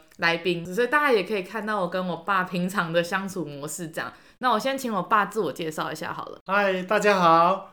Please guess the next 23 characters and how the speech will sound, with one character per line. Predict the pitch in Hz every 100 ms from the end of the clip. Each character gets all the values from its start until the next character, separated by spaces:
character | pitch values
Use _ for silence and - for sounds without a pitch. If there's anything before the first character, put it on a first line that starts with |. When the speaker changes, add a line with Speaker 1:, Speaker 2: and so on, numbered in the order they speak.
| _
Speaker 2:
我 | 143
是 | 147 208
曾 | 202 196 185
爸， | 202 160 - - -
我 | 156
是 | 160 220
这 | 240 233
一 | 196
集 | 135 147
的 | 160 156 123 - _ _ -
贵 | 185
宾 | 170 165 160
哦。 | 139 143 -
Speaker 1:
<laughs> | 302 587 523 - 554 622 640 640 - - -
没 | 359
有 | 554 494 330
人 | 330 349
说 | 392 415
自 | 453
己 | 349
是 | 370 427
贵 | 392 320
宾 | 269